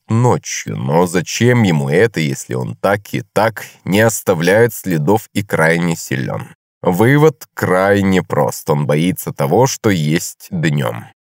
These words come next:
Исходя из этого, я продолжил анализировать и заметил, что он также нападал всегда в исключительно безлюдных, темных местах, где не было света.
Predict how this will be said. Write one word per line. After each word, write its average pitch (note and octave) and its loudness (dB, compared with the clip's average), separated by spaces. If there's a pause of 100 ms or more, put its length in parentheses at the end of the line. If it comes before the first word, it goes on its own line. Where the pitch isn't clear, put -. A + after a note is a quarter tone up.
(440)
Исходя G2 2
из D2+ -2
этого, F#2 2
я E2+ 2
продолжил F#2+ 0
анализировать E2 0
и D#2 -8
заметил, E2+ 0
что A2 -2
он F#2+ 0
также A2 0
нападал G2 2
всегда E2+ 0
в G2+ 0
исключительно G#2+ 0
безлюдных, F2 0
темных F2 0
местах, G2+ -2
где G2+ 0
не E2 2
было F#2 2
света. - -6